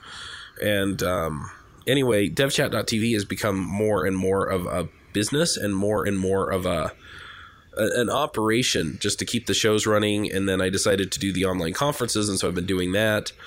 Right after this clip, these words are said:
Um, you know, w-, as this comes out, you know, people can still go, uh, submit talks for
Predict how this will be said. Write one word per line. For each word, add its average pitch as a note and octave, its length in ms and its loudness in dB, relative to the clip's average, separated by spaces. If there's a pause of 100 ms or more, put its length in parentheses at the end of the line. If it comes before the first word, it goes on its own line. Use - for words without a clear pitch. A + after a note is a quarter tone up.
(280)
Um, D#2+ 540 -2 (220)
you G#2 80 0
know, F#2+ 180 0 (100)
w-, G2 140 -4
as A#2+ 160 2
this B2 160 0
comes G#2+ 240 0
out, G2+ 220 2
you G#2 80 0
know, G2 100 0
people G#2+ 260 -4
can F#2+ 140 -4
still G2+ 340 0
go, F#2 440 2
uh, F2+ 160 -2
submit - 320 -2
talks - 320 -4
for D#2 300 -2